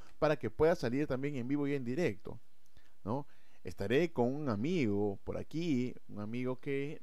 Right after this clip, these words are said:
eh, les va a encantar, les va a gustar porque es parte ya de Señor Peluche T V, del canal, y que nos va, eh, a hacer,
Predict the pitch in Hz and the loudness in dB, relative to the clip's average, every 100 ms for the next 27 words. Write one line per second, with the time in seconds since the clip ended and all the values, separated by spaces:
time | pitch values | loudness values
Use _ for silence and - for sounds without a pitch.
0 | - 98 98 92 71 - - - - - | -6 -2 -2 -2 -4 -8 -8 -8 -8 -8
1 | - - - - - - - - - - | -8 -8 -8 -8 -8 -8 -8 -8 -8 -8
2 | - - - - - - 104 135 135 98 | -8 -8 -8 -8 -8 -4 0 0 0 0
3 | 147 139 117 95 110 123 107 131 131 101 | 2 0 0 0 2 2 2 2 2 0
4 | 117 - - 143 143 - 104 117 127 127 | -2 2 6 6 6 2 4 6 6 2
5 | - - - - 95 110 123 131 98 98 | -4 -8 -8 -6 2 4 4 2 -2 -2
6 | 113 110 117 113 98 120 147 143 147 - | -2 0 0 2 2 4 4 2 -2 -2
7 | 98 117 131 104 110 127 127 - - 107 | 0 2 2 0 2 2 0 -2 -6 -6
8 | 107 113 107 98 110 123 127 131 - - | -4 -4 -2 0 2 4 4 0 -4 -8
9 | - - - 120 110 104 123 | -8 -6 0 2 2 2 4